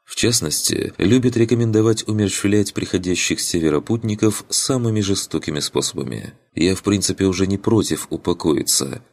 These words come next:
но хотелось бы не мучиться. И без того натерпелся.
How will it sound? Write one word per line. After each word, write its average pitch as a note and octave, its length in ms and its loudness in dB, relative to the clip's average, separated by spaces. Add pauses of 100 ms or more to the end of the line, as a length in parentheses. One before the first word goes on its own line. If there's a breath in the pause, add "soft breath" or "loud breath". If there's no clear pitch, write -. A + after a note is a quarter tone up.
(160)
но E2 220 -2
хотелось E2 480 0
бы D#2 140 -4
не E2+ 100 -4
мучиться. D#2 680 -4 (300)
И E2 140 0
без D#2+ 260 -2
того F2 320 2
натерпелся. C#2 880 -4